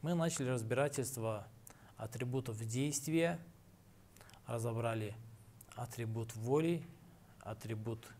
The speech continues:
мудрости, и сегодня мы разберем речь как один из атрибутов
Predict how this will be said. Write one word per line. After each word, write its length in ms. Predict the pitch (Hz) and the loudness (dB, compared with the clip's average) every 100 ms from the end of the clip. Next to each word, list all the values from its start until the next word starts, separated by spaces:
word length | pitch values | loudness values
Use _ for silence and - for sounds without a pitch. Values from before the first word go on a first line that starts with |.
| - | -12
мудрости, 680 | 120 127 147 151 - 151 151 151 - - - - - - - - - | -6 -2 2 0 2 0 0 -4 -16 -20 -20 -20 -20 -20 -20 -20 -8
и 340 | 156 190 175 - | -2 -2 -4 -8
сегодня 400 | - 135 165 123 | 0 4 4 4
мы 160 | 139 | 2
разберем 560 | 123 107 113 123 131 127 - - - - - - - | 0 0 0 2 0 -2 -10 -16 -20 -20 -20 -20 -10
речь 540 | - 147 98 - - - - - - - - - - - | 0 2 0 -4 -10 -10 -20 -20 -20 -20 -20 -20 -20 -6
как 240 | 156 160 | -2 0
один 240 | 113 120 123 | 0 0 0
из 80 | 107 | 0
атрибутов 520 | 98 107 120 123 | -4 -4 -2 -4